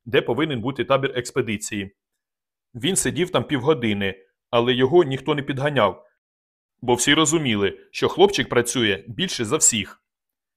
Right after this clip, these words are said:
Він дивився, поки не побачив, як піднімається блискуча кулька. Це Павлиш летів на всюдиході на той берег озера. Тепер вони не сумнівалися, що знають, куди йти. З другою мотузкою справи у Казика пішли швидше.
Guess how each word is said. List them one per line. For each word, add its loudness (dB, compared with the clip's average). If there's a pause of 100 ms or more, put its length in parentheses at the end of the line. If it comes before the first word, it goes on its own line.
(140)
Він -2
дивився, 2
поки 0
не 0
побачив, 2 (260)
як 0
піднімається 0
блискуча -4
кулька. -2 (580)
Це 2
Павлиш 2
летів 0
на -2
всюдиході 0
на 0
той -2
берег -2
озера. 0 (520)
Тепер 4
вони 2
не -2
сумнівалися, 0
що -4
знають, 0
куди -4
йти. -4 (1200)
З -6
другою 2
мотузкою -2
справи 2
у -6
Казика 2
пішли -6
швидше. -6